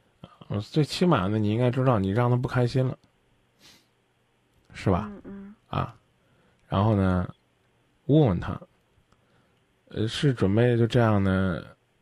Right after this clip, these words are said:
Speaker 1: 有什么事儿自己一个人觉得自己长大了独立承担呢，还是能够呢和你一块儿聊聊。另外想问一个问题，孩子他父亲是什么状况？
Speaker 2: 哦，他那个经常出差。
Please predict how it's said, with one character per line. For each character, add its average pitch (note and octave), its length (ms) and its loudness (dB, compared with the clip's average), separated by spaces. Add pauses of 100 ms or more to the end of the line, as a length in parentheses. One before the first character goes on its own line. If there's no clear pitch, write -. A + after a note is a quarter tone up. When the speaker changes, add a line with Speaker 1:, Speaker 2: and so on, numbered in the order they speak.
(440)
Speaker 1:
有 G2 100 0
什 G#2+ 120 -2
么 A2 100 0
事 B2+ 100 0
儿 A2 60 4
自 G#2+ 160 -2
己 F#2 160 0
一 F#2+ 80 2
个 A2 100 4
人 G#2 320 0 (420)
觉 A2 120 0
得 G#2+ 80 0
自 A2+ 120 -2
己 G#2 100 4
长 F2+ 220 -4
大 G#2+ 160 2
了 F#2 100 0
独 G#2 140 0
立 G#2+ 100 4
承 F#2+ 200 -4
担 A2+ 220 2
呢， G#2 240 0 (680)
还 - 160 -2
是 A2+ 100 2
能 F#2+ 180 2
够 G#2 180 6
呢 F#2 320 0
和 - 160 -2
你 F#2 140 2
一 F2 40 -2
块 F2+ 180 -4
儿 - 20 -6
聊 F2 200 -10
聊。 - 160 -18 (840)
另 D3 140 2
外 D3 100 4
想 G2+ 220 -2
问 B2 140 4
一 A#2+ 40 2
个 A#2+ 60 2
问 B2 160 0
题， F#2+ 160 -6
孩 G#2 220 -4
子 C#3 60 -2
他 D3+ 80 -4
父 F#3+ 200 -2
亲 C3+ 100 -2
是 F#2+ 100 -4
什 F#2 120 -8
么 F#2 60 -8
状 G2+ 180 -6
况？ F2+ 220 -12 (560)
Speaker 2:
哦， A#3 240 -8
他 C#4 240 -6
那 C#4 240 -6
个 A3 160 -10
经 B3+ 160 -10
常 C4 140 -10
出 C4+ 160 -14
差。 C4 340 -8